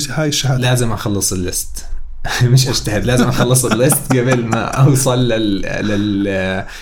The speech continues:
Speaker 2: evaluation تبعي.
Speaker 1: واو.
Speaker 2: قلت: "لازم أخلص الليست، ما في، ما في مجال".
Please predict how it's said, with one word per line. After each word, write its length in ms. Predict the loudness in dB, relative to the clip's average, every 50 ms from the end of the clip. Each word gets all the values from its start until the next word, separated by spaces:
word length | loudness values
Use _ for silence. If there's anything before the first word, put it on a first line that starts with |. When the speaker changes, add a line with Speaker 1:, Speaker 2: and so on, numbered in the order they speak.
| -8 -4 -2
Speaker 2:
evaluation 540 | -2 0 0 0 0 0 -2 -2 -4 -4 -4 -6 -8 -8 -6
تبعي. 260 | -4 -2 0 0 0
Speaker 1:
واو. 220 | 0 -2 -4 -6 -12 -18 -20 -20 -20 -20 -20 -20 -20 -10 -4 -2
Speaker 2:
قلت: 200 | -2 -2 -2 -2
"لازم 240 | -2 -2 -2 -2
أخلص 380 | -2 -2 -2 -2 -4 -4 -4 -4
الليست، 300 | -4 -4 -4 -6 -6 -4
ما 160 | -4 -4 -2
في، 140 | -2 -4 -4
ما 220 | -2 -2 -2 -2
في 100 | 0 0
مجال". 400 | 0 0 0 -2 -2 -4 -4 -4